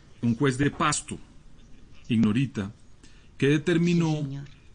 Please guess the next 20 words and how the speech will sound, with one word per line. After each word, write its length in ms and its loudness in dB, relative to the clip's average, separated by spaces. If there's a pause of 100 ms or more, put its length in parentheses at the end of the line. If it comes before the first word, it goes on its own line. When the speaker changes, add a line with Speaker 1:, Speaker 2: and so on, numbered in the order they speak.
Speaker 1:
que 140 0
para 360 -2
poder, 560 2 (1300)
digamos, 520 2
iniciar 440 4
las 140 0
nuevas 280 -2
aspersiones 580 -2
en 100 0
los 120 -4
próximos 420 0
meses, 300 0
el 100 0
gobierno 340 4
tenía 260 0
que 180 -4
consultar 680 2
a 40 0
las 140 -2
comunidades 720 2